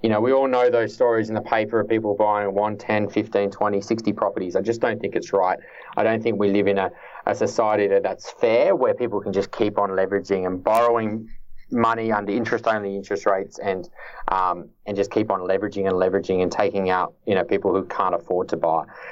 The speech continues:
So, you know, that's, and, and that's not gonna be possible anyway with the new apra changes. And I think, um, you know, the more and more that we tighten, um, lending to people wanting to leverage, which is probably a good thing. Um, and, you know,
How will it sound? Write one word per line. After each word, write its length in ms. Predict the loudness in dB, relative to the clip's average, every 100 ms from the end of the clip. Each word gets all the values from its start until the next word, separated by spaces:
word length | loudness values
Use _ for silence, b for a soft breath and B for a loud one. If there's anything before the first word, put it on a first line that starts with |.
| B
So, 320 | 0 0 0 B B B
you 80 |
know, 140 | 0 2
that's, 320 | 2 0 -4 _ _ _ -2
and, 120 | -2
and 200 | 2 2
that's 260 | 2 -2 -2
not 200 | -2 0
gonna 220 | -2 0
be 180 | 0 0
possible 580 | 0 -2 -2 -2 -2 0
anyway 440 | 2 4 4 2
with 220 | 0 -4
the 60 | -2
new 220 | 2 2
apra 300 | 2 0 -2
changes. 500 | -4 -2 0 2 2
And 80 | 2
I 80 | 0
think, 400 | 0 -2 -2 -2
um, 340 | 0 -2 -6 -6
you 80 | 0
know, 120 | 2
the 80 | 4
more 280 | 4 4 2
and 100 | 2
more 160 | 2
that 100 | 2
we 140 | 0 -2
tighten, 540 | 0 0 0 -4 -12 b b b b -2
um, 320 | 0 0 -2
lending 640 | 0 0 0 0 0 0 -4
to 540 | -2 0 2 2 0
people 260 | 0 0 2
wanting 260 | 0 -2
to 100 | -2
leverage, 540 | 0 2 2 2 0 -2
which 20 |
is 100 | -6
probably 300 | -2 0 2
a 60 | 2
good 220 | 0 0
thing. 360 | 0 0 -2
Um, 400 | 0 0 0 -4 B B B B -2
and, 360 | 2 2 2 2
you 80 |
know, 220 | 2 2